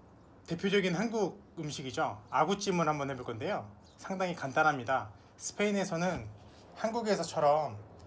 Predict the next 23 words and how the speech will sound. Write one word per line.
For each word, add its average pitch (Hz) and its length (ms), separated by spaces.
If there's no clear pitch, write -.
뭐 - 80
재료들을 160 640
풍성하게 196 540
구하지 151 320
못하기 123 340
때문에 131 400
구할 165 340
수 165 180
있는 143 340
것만 135 440
추려서 180 600
아구찜을 151 520
한번 143 180
만들어 120 300
보도록 123 240
하겠습니다. 117 540
이 - 80
재료는 202 400
얼마 160 220
없지만 156 560
맛은 139 440
상당히 190 380
괜찮아요. 113 580